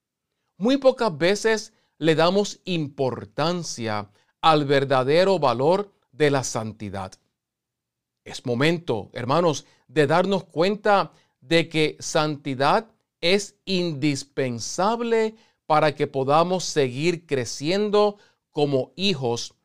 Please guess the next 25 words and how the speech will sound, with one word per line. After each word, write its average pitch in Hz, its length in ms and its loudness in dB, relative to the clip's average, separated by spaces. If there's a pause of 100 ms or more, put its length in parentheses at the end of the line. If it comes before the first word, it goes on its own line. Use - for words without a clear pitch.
(240)
y 160 160 -2
adoradores 127 840 -2 (480)
del 151 200 -2
Señor. 113 420 -8 (1200)
Podemos 226 420 2
dejar 185 440 4
de 160 120 0
hacer 156 600 0 (500)
lo 139 220 2
que 143 120 0
nos 131 180 -2
separa 131 460 0
de 104 140 -6
Dios. 139 440 -2 (840)
No 196 300 4
es 240 300 2
imposible 180 1200 0 (240)
como 170 300 0
pensamos. 131 800 -4 (840)
El 196 200 2
pecado 196 720 4 (220)
no 196 180 0
se 220 160 4
puede 202 360 4
quedar 180 520 2